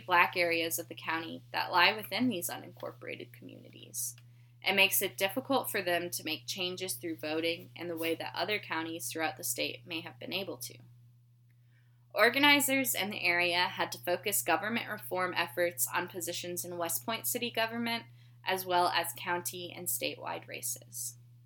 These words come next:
Residents described West Point as a company town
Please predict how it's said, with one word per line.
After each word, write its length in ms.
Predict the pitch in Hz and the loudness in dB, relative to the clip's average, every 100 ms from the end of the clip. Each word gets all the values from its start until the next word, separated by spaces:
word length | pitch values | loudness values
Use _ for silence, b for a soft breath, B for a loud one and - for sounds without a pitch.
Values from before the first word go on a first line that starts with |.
| - _ _ _ _ _ _ _ _ _ _ | -20 _ _ _ _ _ _ _ _ _ _
Residents 560 | 202 208 277 330 320 - | 6 6 8 6 4 4
described 600 | 254 - 196 185 185 180 | 2 6 10 10 8 2
West 340 | 165 - - | 2 2 0
Point 240 | 170 165 - | -2 -4 -4
as 180 | 180 180 | -2 -2
a 40 | 196 | -4
company 540 | - 254 254 - - | 0 0 4 2 0
town 360 | - 156 - - | -6 -8 -8 -12